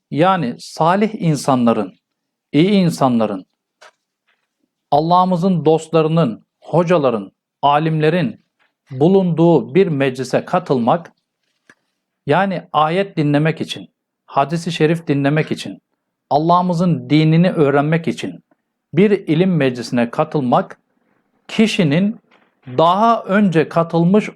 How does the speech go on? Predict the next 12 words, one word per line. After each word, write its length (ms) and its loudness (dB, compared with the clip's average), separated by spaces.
olduğu 720 2
iki 320 2
milyon 760 2
kötü 360 0
meclise 600 -2
kefaret 640 -2
olur. 240 -8
Yani 360 0
daha 320 4
önce 200 0
katılmış 600 0
olduğu 540 2